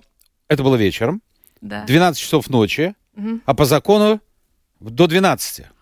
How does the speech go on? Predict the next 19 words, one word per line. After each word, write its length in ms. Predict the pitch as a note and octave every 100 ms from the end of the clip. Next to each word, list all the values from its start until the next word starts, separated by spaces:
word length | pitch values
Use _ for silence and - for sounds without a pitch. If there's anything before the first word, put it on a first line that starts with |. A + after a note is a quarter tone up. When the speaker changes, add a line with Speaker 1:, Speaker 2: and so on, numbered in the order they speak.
| _ _ _ _ -
Speaker 2:
И 100 | B3
не 80 | C4+
Speaker 1:
Понимаете? 140 | C#4 A3+
Speaker 2:
успели. 360 | - C4 B3 F#3+
Speaker 1:
И 80 | F3
не 80 | F#3
успели. 220 | G#3 -
Так 140 | - -
Speaker 2:
Не 40 |
Speaker 1:
второй 460 | - A#3+ B3+ D4+ C#4
раз 320 | G3+ D#3+ B2+
его, 280 | C#3 A2 F2+ - -
на 140 | F#3
следующий 440 | - B3+ A3+ -
день 200 | D3+ D#3
или 120 | C3+ B2+
там 180 | B2 A#2
через 220 | D3 A2+
неделю. 440 | D#3 E3 F#3+ C3